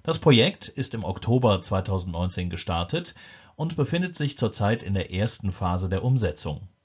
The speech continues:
Bevor wir Ihnen noch einmal einen Überblick über das Projekt und seine konkreten Maßnahmen geben, möchten wir Sie auf den aktuellen Stand in der Corona-Krise bringen und erläutern, welche Einschränkungen die Krise für das Z-T-I-Zentrum Mönchengladbach nach sich ziehen.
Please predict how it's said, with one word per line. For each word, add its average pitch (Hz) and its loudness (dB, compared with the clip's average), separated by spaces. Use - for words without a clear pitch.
Bevor 135 0
wir 143 0
Ihnen 120 0
noch 90 2
einmal 110 2
einen 92 0
Überblick 120 2
über 80 -10
das 92 -12
Projekt 90 -4
und 95 -6
seine 113 -6
konkreten 151 -6
Maßnahmen 107 0
geben, 127 0
möchten 151 -2
wir 139 2
Sie 127 2
auf 104 0
den 92 -2
aktuellen 101 0
Stand 104 -2
in 101 -2
der 92 0
Corona-Krise 95 -2
bringen 104 -2
und 87 -6
erläutern, 123 2
welche 131 0
Einschränkungen 113 0
die 85 -6
Krise 120 -4
für 151 -6
das 143 -4
Z-T-I-Zentrum 131 -4
Mönchengladbach 131 -4
nach 76 -6
sich - -16
ziehen. 95 -16